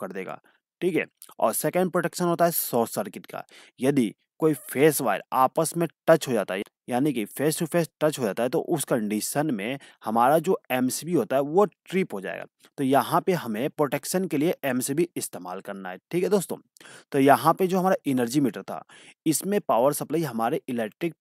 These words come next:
पोल से आती है। तो जो हमारा इलेक्ट्रिक पोल होता है, वहाँ से हम फेस वायर को कनेक्ट करके लाएं और जो हमारा एनर्जी मीटर है, उसके पहले वाले टर्मिनल पे कनेक्ट कर दिए।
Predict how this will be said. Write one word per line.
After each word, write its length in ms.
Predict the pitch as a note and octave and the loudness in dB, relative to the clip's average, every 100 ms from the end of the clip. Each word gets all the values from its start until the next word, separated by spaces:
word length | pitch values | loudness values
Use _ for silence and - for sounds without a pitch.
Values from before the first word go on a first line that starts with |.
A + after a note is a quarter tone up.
| - | -2
पोल 220 | C#3+ A2 | 0 0
से 140 | - | -2
आती 280 | F#2+ F2+ G2 | -8 -10 -14
है। 120 | F#2 - - _ | -16 -20 -20 _
तो 60 | B2 | -2
जो 140 | D3+ | 2
हमारा 280 | F3 E3+ F3+ - | 2 2 0 0
इलेक्ट्रिक 420 | C3+ B2 - F3 - - | -2 -4 -2 -6 -6 -4
पोल 160 | C3 | -2
होता 180 | G#2 F#2 | -2 -4
है, 60 | F#2+ | -10
वहाँ 400 | G#2 A#2+ A#2+ E3 | -4 -4 0 0
से 120 | F3 | 0
हम 80 | D#3+ | -2
फेस 280 | - D3+ D#3+ | -2 -2 0
वायर 120 | D3 | -2
को 80 | C3 | -2
कनेक्ट 260 | B2+ A2+ | -6 -6
करके 200 | A2 - | -6 -6
लाएं 280 | C#3 D#3+ A#2+ - - - - | -2 0 -2 -6 -20 -20 -2
और 160 | - F#3 | 0 2
जो 120 | G3 | 2
हमारा 200 | F#3 F#3 - | 2 0 0
एनर्जी 380 | C3+ B2 A#2+ D3+ | -2 -2 0 0
मीटर 300 | G#2 A#2+ G#2 | 0 -4 -6
है, 80 | - _ - - | -10 _ -20 -16
उसके 360 | - D#3 - C3+ | -6 -4 0 -2
पहले 440 | - C3 B2 D#3 F3+ | 0 0 0 4 4
वाले 220 | D3+ D#3+ | 4 2
टर्मिनल 320 | C3 A2 G#2 | 0 -2 -4
पे 180 | - D#3 | -4 -6
कनेक्ट 360 | - A2 G2 | -4 -8 -8
कर 140 | G#2+ F#2+ | -10 -10
दिए। 280 | G2 D2 | -12 -14